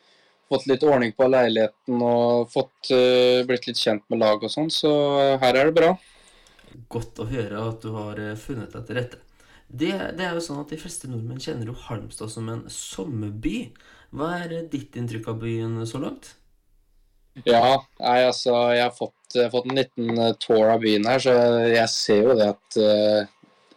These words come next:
Speaker 1: det er utrolig, det kan være utrolig fint her på sommeren, men altså, akkurat nå i siste har det vært litt, eh, litt, eh, dårlig vær, litt snø de siste dagene og sånn, så litt slufs og sånn, men, eh, annet enn det så er byen veldig fin.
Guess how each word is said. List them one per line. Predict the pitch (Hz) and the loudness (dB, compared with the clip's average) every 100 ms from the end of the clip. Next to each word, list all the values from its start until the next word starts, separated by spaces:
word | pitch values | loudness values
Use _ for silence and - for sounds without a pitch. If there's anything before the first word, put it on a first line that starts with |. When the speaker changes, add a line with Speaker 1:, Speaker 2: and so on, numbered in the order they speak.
| - - - - - - | -20 -16 -16 -16 -20 0
Speaker 1:
det | 123 | 4
er | 120 | 4
utrolig, | - 123 117 113 117 | 4 2 4 4 4
det | 113 | 4
kan | 127 | 4
være | 117 113 | 4 2
utrolig | 113 107 | 2 0
fint | 104 104 | 0 -2
her | |
på | 107 | -2
sommeren, | 113 117 110 135 | 0 0 2 2
men | 139 | 4
altså, | 131 127 131 | 2 4 2
akkurat | 135 127 | 2 0
nå | 131 127 | 2 0
i | |
siste | 123 147 - - | 0 -4 -2 4
har | 165 | 6
det | 165 | 6
vært | 151 151 | 4 -2
litt, | 135 _ - | -4 _ 0
eh, | 151 143 | 2 4
litt, | 143 143 - _ - | 2 0 -2 _ -2
eh, | 147 147 143 143 139 139 | 0 2 2 2 2 2
dårlig | 151 143 139 | 4 4 4
vær, | 156 175 | 6 4
litt | 160 151 - | 2 -2 -2
snø | 151 131 123 120 | 0 4 6 4
de | 117 | 0
siste | - - 120 | -4 -2 0
dagene | 127 113 107 | 2 2 -2
og | |
sånn, | 104 135 | -4 -4
så | 135 | -4
litt | 117 - | -4 -4
slufs | - 104 - - | -4 -6 -4 -4
og | - | -2
sånn, | 139 151 | 0 0
men, | 143 135 | 0 0
eh, | 131 127 127 | 2 4 4
annet | 127 110 - | 4 2 -2
enn | 113 | 0
det | 135 | 2
så | 170 | 2
er | 151 131 127 | 4 4 2
byen | 117 113 | 2 0
veldig | 113 107 | 0 -2
fin. | 107 120 | -4 -8